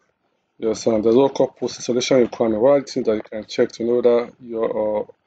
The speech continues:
uh, um, Oracle is working very well? So when you come here,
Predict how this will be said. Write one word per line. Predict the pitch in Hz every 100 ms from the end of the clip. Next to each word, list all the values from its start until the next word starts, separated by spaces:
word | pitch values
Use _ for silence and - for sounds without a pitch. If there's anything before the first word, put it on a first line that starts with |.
| _ - 123
uh, | 113
um, | 107 -
Oracle | 120 120 -
is | 107
working | 107 - 110
very | 110 104
well? | 104 117 - _ - - _ _ _ _
So | _ - 107 104 101 _ _ _ _ _ _ _ _
when | 120
you | 117
come | - 113 110
here, | 107 107